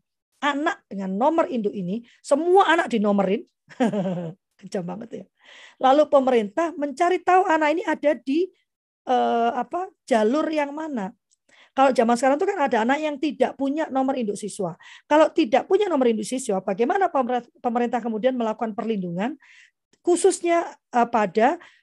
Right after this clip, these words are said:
eh, eh, eh, hak pendidikannya? Ya, jadi, eh, saya tidak menyarankan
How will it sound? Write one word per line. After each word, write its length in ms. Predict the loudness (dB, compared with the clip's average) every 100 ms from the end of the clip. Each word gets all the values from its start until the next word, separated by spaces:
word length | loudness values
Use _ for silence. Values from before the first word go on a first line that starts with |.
| _
eh, 200 | -2 -2 -4 -2
eh, 200 | 2 2 0 _ _ _ -6
eh, 240 | -4 -2
hak 320 | -2 -2 -2
pendidikannya? 720 | -2 -2 -4 -6 -6 -6 -10 -18 _ _ _ _ _ _ _ _ _ _ _ -6
Ya, 160 | -4 -4 -8 -20 _
jadi, 480 | -2 0 2 4 4 2 _ _
eh, 160 | 0 2
saya 380 | 2 4 4 2
tidak 240 | -2 -4
menyarankan 560 | -2 -2 -2 -2 -4